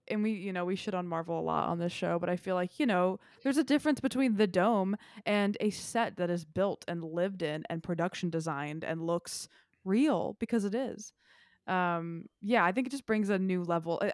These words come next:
I just love that blockbusters are leaning more into that, are leaning more into how movies used to be made, uh, 'cause I feel like Marvel's just had such a s-, oversaturation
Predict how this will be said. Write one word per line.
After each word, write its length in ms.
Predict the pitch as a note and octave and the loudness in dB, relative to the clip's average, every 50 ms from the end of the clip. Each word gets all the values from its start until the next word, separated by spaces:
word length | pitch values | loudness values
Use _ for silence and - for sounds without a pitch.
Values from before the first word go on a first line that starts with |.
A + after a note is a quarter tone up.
| - | 0
I 60 | G#3 - | 0 0
just 180 | D#4 F4 - | 0 0 -4
love 260 | B3 A3 A3 A3+ G#3 | -2 2 2 2 4
that 140 | F#3+ G3 F3 | 2 -2 -2
blockbusters 960 | F3 F3+ F3+ F3 F#3 - F#3 F3 - - - F3+ F3 F3 E3+ F3 - - - _ _ _ _ _ _ _ _ _ _ _ _ _ _ _ _ _ _ _ _ - - | 0 0 0 0 -2 -2 -4 -6 -6 -6 -6 -4 -4 -4 -6 -8 -12 -16 -18 _ _ _ _ _ _ _ _ _ _ _ _ _ _ _ _ _ _ _ _ -4 0
are 200 | G3 G3 F#3+ F3 | 2 2 2 2
leaning 420 | F3 F#3 G#3+ A3+ A#3 C4 C4 A#3+ | 2 2 2 4 4 4 4 6
more 240 | B3 C4 C4+ C#4+ C#4+ | 6 4 4 4 2
into 240 | F4 G4+ G#4+ E4 A#3 | 0 0 2 2 4
that, 220 | F#3+ F3 D#3+ E3 | 6 6 6 6
are 100 | F3+ F#3+ | 4 4
leaning 300 | G3+ A3+ B3 A#3+ C#4 B3+ | 4 4 4 4 2 2
more 200 | A#3+ A#3 A3+ A#3 | 2 2 2 2
into 140 | A#3 A3 B3+ | 0 0 0
how 140 | G#3 A3 A3 | 0 0 0
movies 600 | G#3 G#3 A#3 A3+ A3+ A#3+ A3+ G#3 G3 - - - | 2 2 2 2 2 0 -2 -2 -4 -8 -16 -14
used 500 | - G3 G3 F3 G3 A3+ C4+ - - - | -10 -10 -6 -2 0 0 0 0 -2 -6
to 220 | - B3 A3 A3 G#3 | -2 -2 -2 -2 -2
be 180 | G3+ A#3+ A#3+ | -4 -4 -2
made, 500 | A3+ G#3+ G#3+ C#4 C#4+ G3+ E3 E3 E3 F#3 - - | -2 -2 -2 0 -2 -2 -2 -4 -6 -8 -10 -6
uh, 340 | - F3+ F3 E3+ - - - - - | -2 -2 0 0 -2 -2 -4 -8 -8
'cause 100 | - - | -6 -4
I 60 | G3 | -4
feel 160 | F#3+ - - G3+ | -4 -4 -2 -2
like 160 | G3+ G3 F#3+ | -2 -2 0
Marvel's 480 | F#3+ F3+ F3+ F3 F3+ F3+ F3+ E3+ - _ _ _ - | 0 0 0 0 0 -2 -2 -2 -4 _ _ _ -8
just 220 | F3+ E3+ - - - - | -8 -8 -8 -10 -10 -6
had 180 | F3 F3 E3+ | -4 -4 -4
such 160 | - F3 - | -4 -8 -8
a 60 | - E3 | -8 -10
s-, 100 | - - | -8 -4
oversaturation 880 | - F#3 E3+ F3 E3+ - E3+ E3 - E3+ E3 F3 - - E3+ D#3+ D#3+ F3 | -4 -4 -2 -4 -4 -4 -4 -4 -2 -2 -2 -2 -2 -4 -6 -6 -6 -10